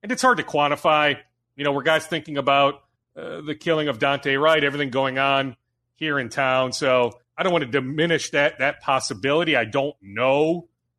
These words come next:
Uh, I don't know how to quantify that, but those two performances against that Nets roster, then the Bucks were down the Greek Freak. Like, you can't embarrass yourself like that those last two games.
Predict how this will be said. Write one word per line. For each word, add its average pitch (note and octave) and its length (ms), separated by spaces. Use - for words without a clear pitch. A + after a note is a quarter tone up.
Uh, A#2 300
I B2 100
don't D#3 160
know C#3+ 80
how C#3 60
to B2 80
quantify D3+ 880
that, C#3 300
but - 180
those F3+ 220
two G#3+ 200
performances E3+ 880
against C#3 320
that C#3+ 220
Nets C3+ 280
roster, E3 440
then B2+ 120
the A2+ 80
Bucks C#3 300
were C#3 100
down C3+ 280
the A2+ 80
Greek B2+ 300
Freak. D#3+ 380
Like, C#3+ 180
you G#3 120
can't A#3 280
embarrass B2+ 460
yourself A2+ 380
like G#2 200
that G2+ 200
those G#2 180
last G2+ 260
two G2+ 120
games. F2 440